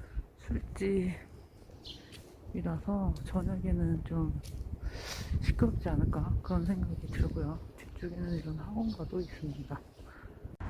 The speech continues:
이제 도곡 우성 아파트로 가려고 하는데요. 강남역 있는 대로변에서, 아, 좌회전을 해서 나타난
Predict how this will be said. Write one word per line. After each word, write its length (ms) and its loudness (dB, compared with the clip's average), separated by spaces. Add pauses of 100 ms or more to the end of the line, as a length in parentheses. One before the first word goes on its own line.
(260)
이제 380 2
도곡 160 2
우성 540 2
아파트로 440 6
가려고 280 8
하는데요. 500 8 (720)
강남역 840 10
있는 180 8
대로변에서, 500 12
아, 500 10
좌회전을 480 12
해서 360 10
나타난 480 10